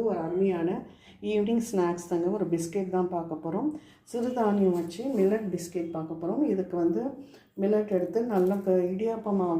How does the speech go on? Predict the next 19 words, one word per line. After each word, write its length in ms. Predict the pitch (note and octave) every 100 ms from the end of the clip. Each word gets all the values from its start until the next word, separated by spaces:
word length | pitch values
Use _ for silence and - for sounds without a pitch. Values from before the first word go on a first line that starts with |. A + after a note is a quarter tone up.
| E3
பதப்படுத்துவோம் 600 | E3+ E3 F#3 E3 F3 E3
இல்லைங்களா, 300 | E3 F3 F3+
அந்த 160 | E3+ F3
மாதிரி 160 | F3+
நல்லா 280 | F#3+ E3 G3+ G3+
கழுவிட்டு 560 | F3 E3+ G3+ G3+ F#3 G3+ A3+
வெள்ளை 300 | F3+ E3+ F#3
துணியில் 400 | F#3 F3+ F3 E3+
போட்டு 240 | E3+ E3+ F3+
உணர்த்தி 360 | D#3+ E3 - F3
எடுத்துட்டு 440 | D#3+ - - F3+ D4+ - - - - -
அப்படியே 280 | - E3 F3
நம்ம 220 | F#3+ F3+ E3
அரைச்சிக்க 340 | D#3+ - -
வேண்டியதான். 440 | E3 D#3+ D#3+ C4+
இந்த 220 | G#3 G#3+ A#3
கப்பில் 400 | G3 F3+ F#3 F3+
தான் 160 | F3+
இருந்துங்க. 320 | F3 E3 E3+